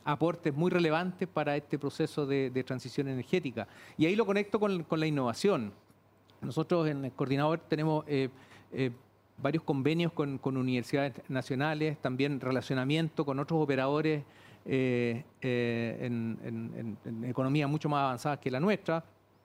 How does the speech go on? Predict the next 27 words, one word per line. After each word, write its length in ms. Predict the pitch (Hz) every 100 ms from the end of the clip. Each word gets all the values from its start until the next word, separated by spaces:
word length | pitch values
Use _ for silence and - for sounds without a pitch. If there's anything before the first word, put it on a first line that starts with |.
| _ _ _ - -
eh, 320 | 135 127 123 -
y 140 | - 127 -
donde 260 | 160 160 156
vemos 260 | 180 185
que 160 | 185 160
de 100 | 143
alguna 240 | 143 156
forma, 440 | - 170 156 165 170 - - -
eh, 480 | 139 139 135 131 131 -
se 240 | - 143
van 400 | 143 151 151 156
necesitando 800 | 147 143 135 143 139 147 151 147
otras 280 | 160 156 156
especialidades, 580 | 151 139 143 143 175 143
ya, 140 | 160 - -
ya 140 | 147
no 100 | 170
solo 220 | 160 185 165
ingenieros 380 | 156 160 156
civiles 360 | - 156 160 151
electricistas 760 | 139 135 143 - 202 - 147 - - -
o 160 | 131
industriales 540 | 127 123 - 151 139 131
eléctricos, 580 | 185 - 139 135 127
¿no 60 | 123
es 60 | -
cierto?, 340 | 156 - 160